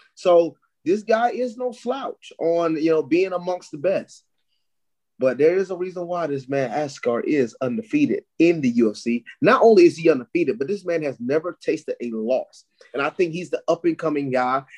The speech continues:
And I think he wins this fight. And after he wins this fight,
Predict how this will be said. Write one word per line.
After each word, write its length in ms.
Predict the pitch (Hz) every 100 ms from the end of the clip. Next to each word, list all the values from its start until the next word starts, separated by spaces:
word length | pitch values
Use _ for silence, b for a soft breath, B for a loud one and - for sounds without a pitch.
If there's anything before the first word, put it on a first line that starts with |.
| B
And 80 | 139
I 120 | 147
think 220 | - 165
he 200 | 135 165
wins 340 | 156 135 165 143
this 260 | 147 135 -
fight. 400 | 202 226 131 - b b
And 200 | 156 156
after 180 | 147 147
he 160 | 143
wins 280 | 135 139 127
this 200 | 120 -
fight, 380 | - 220 196